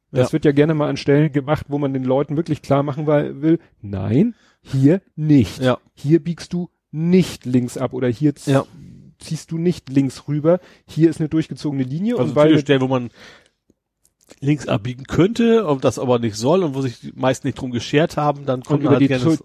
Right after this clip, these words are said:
Speaker 2: das, ja.
Speaker 1: ja, und nicht über die, ne, da ist eine durchgezogene Linie und keine Sau interessiert das,
Speaker 2: Mhm.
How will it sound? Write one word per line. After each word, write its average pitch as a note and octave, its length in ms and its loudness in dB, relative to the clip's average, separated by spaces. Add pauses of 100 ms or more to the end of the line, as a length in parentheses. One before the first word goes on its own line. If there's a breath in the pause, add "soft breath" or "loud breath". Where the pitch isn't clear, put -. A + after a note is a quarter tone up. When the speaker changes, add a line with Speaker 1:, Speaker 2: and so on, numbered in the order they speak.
Speaker 2:
das, - 80 -8
ja. C3 60 4
Speaker 1:
ja, B2+ 80 0 (100)
und C#3 120 -6
nicht D3 140 0
über C#3 140 0
die, B2+ 100 -4 (180)
ne, F#3 140 2
da C#3+ 120 2
ist B2+ 100 -2
eine C#3 60 -4
durchgezogene C3 500 -4
Linie G#3 340 2
und C#3 120 -4
keine C#3 220 -2
Sau B2 140 0
interessiert B2 340 -4
das, F#3 140 -4
Speaker 2:
Mhm. D3 160 -6